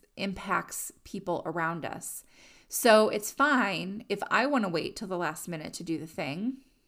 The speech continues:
but if that is going to have a negative impact on someone else being able to do their part, or now I'm causing an emergency for them, then that's where we have to be real about that and,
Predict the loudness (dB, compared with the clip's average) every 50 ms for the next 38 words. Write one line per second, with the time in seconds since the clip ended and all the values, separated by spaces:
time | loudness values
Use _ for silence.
0 | _ -18 _ -14 -14 -4 _ 2 4 4 4 2 0 -2 -6 -10 -12 -14 -8 -6
1 | -6 -6 -4 -6 -2 2 4 4 4 4 2 -2 -4 -4 -4 -6 -6 -4 -6 -4
2 | -4 -4 -4 -4 -6 -6 -6 -6 -4 -4 -4 -4 -4 -6 -8 -8 -8 -6 -4 -4
3 | -4 -4 -6 -8 -8 -8 -6 -6 -6 -6 -6 -6 -8 -10 -8 -6 -6 -4 -6 -6
4 | -6 -8 -10 -12 -14 _ _ _ -20 -20 _ _ _ _ -4 -4 -4 -4 -2 0
5 | 2 2 2 2 -2 -4 -4 -6 -4 -2 -2 -2 -2 -2 -4 -4 -4 -6 -4 -2
6 | -2 0 0 -2 -4 -6 -10 -14 -16 -16 -20 -20 -20 -20 _ _ -2 -2 0 0
7 | 0 0 2 4 4 4 4 2 2 0 0 -2 -4 -6 -8 -6 -2 0 0 0
8 | 0 -4 -6 -6 -6 -6 -6 -6 -4 -6 -6 -6 -6 -8 -8 -8 -8 -10 -10 -8
9 | -8 -8 -6 -4 -4 -4 -4 -4 -4 -6 -6 -6 -10 _ _ _ -20 _ _ _
10 | _ _ _ -10 -10 -2 0 2 2 4 2 2 0 0 0 -2 -2 -6 -8 -10
11 | -12 -2 0 0 0 0 0 -2 0 0 0 -2 -2 -2 -4 -4 -6 -8 -6 -6
12 | -4 -2 -2 -2 -2 -2 -2 -2 0 -2 -2 -2 -6 -4 -2 -2 -2 -2 -4 -6
13 | -12 _ -8 -4 -2 -2 -2 -2 -4 -6 -8 -10